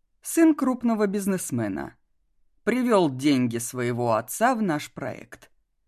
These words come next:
Реконструкция старого завода в Москве под торговый центр.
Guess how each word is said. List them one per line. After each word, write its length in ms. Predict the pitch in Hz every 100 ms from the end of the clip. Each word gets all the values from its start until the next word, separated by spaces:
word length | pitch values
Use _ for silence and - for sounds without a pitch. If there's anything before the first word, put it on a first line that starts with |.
| _ _ _ _ _ _
Реконструкция 1080 | 160 170 - 196 - - 320 - - - 247
старого 540 | 247 - 127 113 98 120
завода 480 | 120 117 113 110 117
в 80 |
Москве 680 | 110 117 117 - 160 285 302 _ _ _ -
под 240 | 311 -
торговый 600 | 320 294 190 156 156 165
центр. 720 | 160 - 123 110 - - -